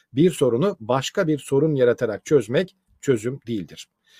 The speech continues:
Mahfi Eğilmez de diyor ki, "Geldik dolar kurunu on liranın altında tutma çabalarına.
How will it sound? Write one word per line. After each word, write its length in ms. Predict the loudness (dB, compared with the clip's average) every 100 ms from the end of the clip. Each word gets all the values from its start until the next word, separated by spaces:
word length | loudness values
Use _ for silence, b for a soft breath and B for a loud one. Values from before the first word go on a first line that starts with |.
| b b
Mahfi 340 | 0 2 2
Eğilmez 480 | 2 2 2 2 2
de 120 | 0
diyor 240 | 4 6 6
ki, 240 | 2 -2 0
"Geldik 560 | 2 4 4 -2 -6 -2
dolar 340 | 2 2 0
kurunu 400 | 2 2 2 0
on 360 | 0 2 2 2
liranın 300 | 2 0 0
altında 420 | -2 -2 -4 -4
tutma 280 | -6 -6 -2
çabalarına. 680 | 2 4 4 4 4 0